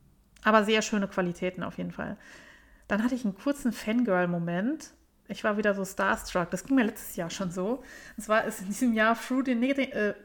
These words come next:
Fruity Knitting an mir vorbeigelaufen.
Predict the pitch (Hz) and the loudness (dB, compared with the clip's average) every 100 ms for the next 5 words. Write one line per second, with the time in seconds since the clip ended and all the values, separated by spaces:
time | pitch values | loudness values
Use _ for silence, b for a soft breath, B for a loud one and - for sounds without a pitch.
0 | - - - 262 311 285 226 226 233 339 | -18 -14 0 2 2 0 0 2 2 2
1 | 220 208 277 b b b b b - - | 2 0 -2 b b b b b -18 -2
2 | 196 196 196 202 214 202 202 - - - | 0 2 2 2 2 2 -2 -12 -16 -2
3 | 185 185 180 180 175 180 220 | 2 4 4 2 0 -2 -4